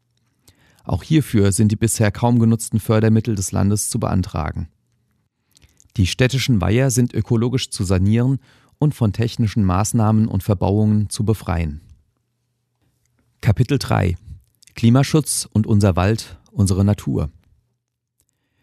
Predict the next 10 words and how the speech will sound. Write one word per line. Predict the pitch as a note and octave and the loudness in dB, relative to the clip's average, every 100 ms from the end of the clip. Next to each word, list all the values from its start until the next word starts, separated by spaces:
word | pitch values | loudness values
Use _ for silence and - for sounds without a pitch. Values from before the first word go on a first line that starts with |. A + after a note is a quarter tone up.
| _ _ _ | _ _ _
Die | A#2 | 4
letzten | B2 - - A#2+ | 4 4 2 4
Dürre- | B2 C3+ D3 | 4 4 4
und | G#2+ | 4
Hitzejahre | C3 C#3 D3 A#2 A2+ A#2 A#2+ | 2 0 2 4 4 2 2
haben | G#2 A2 B2 | 2 2 2
unseren | G2+ G#2 G2 | 0 2 2
Wald | G2 A2+ - | 2 0 -2
teilweise | A2 G#2 G#2+ G2 | -2 0 0 -2
zerstört. | - A2 - G#2+ F2 - | -2 -4 -2 -4 -4 -6